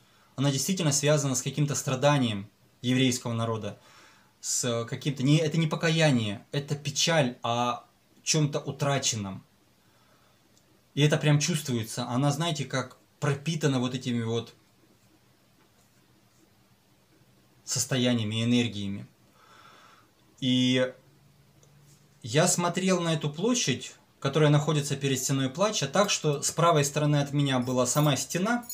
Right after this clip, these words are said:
а с левой стороны расстилалась большое, большое, пл-, большая площадь, большое пространство такое вот. И я видел, как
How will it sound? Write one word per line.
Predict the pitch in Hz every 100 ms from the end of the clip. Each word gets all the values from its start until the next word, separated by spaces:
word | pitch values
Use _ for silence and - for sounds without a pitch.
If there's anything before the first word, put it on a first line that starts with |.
| - -
а | 123
с | 120 190
левой | 254 254
стороны | - 151 127 120
расстилалась | 120 - 156 175 135
большое, | 117 127 - 151 131 107 - - -
большое, | 131 127 - 147 131 - _ _ _ _
пл-, | 151 151
большая | 143 135 139 120
площадь, | 175 220 - 113 - 151 - - -
большое | 123 117 - 131
пространство | 120 - 127 117 -
такое | - - -
вот. | - - - - - - - - - - - - - - - _ _
И | 147 143 147 -
я | 139 160
видел, | 214 247 185
как | 175 170 - -